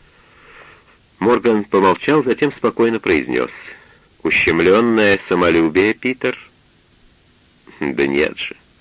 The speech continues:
Ты ведь и сам знаешь. Я не сказал, что сценарий написан плохо. Многое вышло чертовски здорово, эффектно.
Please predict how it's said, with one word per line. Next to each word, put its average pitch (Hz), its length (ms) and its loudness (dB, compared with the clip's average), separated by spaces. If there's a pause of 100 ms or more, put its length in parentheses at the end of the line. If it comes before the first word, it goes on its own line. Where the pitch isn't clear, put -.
(480)
Ты 151 80 0
ведь 156 180 -2
и 135 40 -8
сам 139 260 -4
знаешь. - 480 -4 (960)
Я 147 300 0
не 156 100 2
сказал, 143 400 0
что 69 440 0
сценарий 90 640 2
написан 87 460 -2
плохо. 85 540 0 (640)
Многое 151 540 2
вышло 139 320 0
чертовски - 580 -2
здорово, 104 520 2
эффектно. - 560 -2